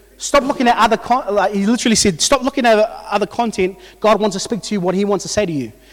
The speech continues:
He literally looked at me, and this is me at, like, I think eighteen years old, and he's like, "Jordan, just go to God. He's got everything for you. Don't try to be anyone else. Go to God." And from that moment, it's really challenged me to stop looking at YouTube,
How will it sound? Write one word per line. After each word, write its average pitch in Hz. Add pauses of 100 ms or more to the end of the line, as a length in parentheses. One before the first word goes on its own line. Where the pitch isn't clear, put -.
(160)
He 226
literally 262
looked 254
at 226
me, 226
and 247
this 285
is 262
me 269
at, -
like, 185
I 180
think -
eighteen 226
years 208
old, 277
and -
he's 190
like, 185
"Jordan, 226
just -
go 226
to 208
God. 175 (520)
He's 190
got 208
everything 208
for -
you. 180
Don't 233
try 247
to 226
be 226
anyone 233
else. 240 (320)
Go 208
to 190
God." 165 (580)
And 175
from 233
that 254
moment, 226
it's 170
really 233
challenged 247
me 165
to 160
stop 247
looking 233
at - (460)
YouTube, 214